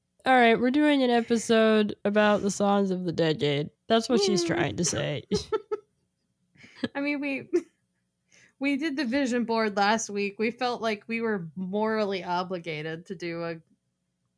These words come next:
Speaker 2: songs of the decade episode, you know? I feel like everyone's doing it.
Speaker 1: Yeah. We wanted to do our own little spin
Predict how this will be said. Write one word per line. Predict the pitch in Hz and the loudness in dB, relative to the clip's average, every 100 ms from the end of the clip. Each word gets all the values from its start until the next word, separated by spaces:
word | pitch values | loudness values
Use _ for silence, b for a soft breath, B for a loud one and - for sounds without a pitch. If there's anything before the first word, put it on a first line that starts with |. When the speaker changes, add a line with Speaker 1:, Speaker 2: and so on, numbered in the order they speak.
| _ _ | _ _
Speaker 2:
songs | - 196 185 185 | -4 -2 -2 -4
of | 190 | -8
the | 180 | -8
decade | 165 170 175 139 156 _ _ _ - | -6 -8 -8 -10 -10 _ _ _ -12
episode, | 180 160 - 165 156 | -12 -10 -12 -10 -10
you | 160 | -8
know? | 170 196 | -6 -4
I | 180 | -6
feel | 202 | -6
like | 190 180 | -6 -6
everyone's | 202 226 156 160 | -4 -4 -4 -8
doing | 170 180 147 | -10 -8 -10
it. | 143 - _ _ _ _ _ _ _ b b b _ - | -12 -16 _ _ _ _ _ _ _ b b b _ -4
Speaker 1:
Yeah. | 320 302 220 190 190 190 160 _ _ _ _ - | 0 2 2 0 0 -2 -6 _ _ _ _ -10
We | 269 | -8
wanted | 269 269 269 247 | -6 -4 -4 -6
to | 233 | -6
do | 226 214 | -2 -2
our | 214 208 | -2 -2
own | 202 196 190 | -4 -4 -4
little | 190 185 | -6 -8
spin | 185 - 185 180 185 | -10 -10 -8 -6 -6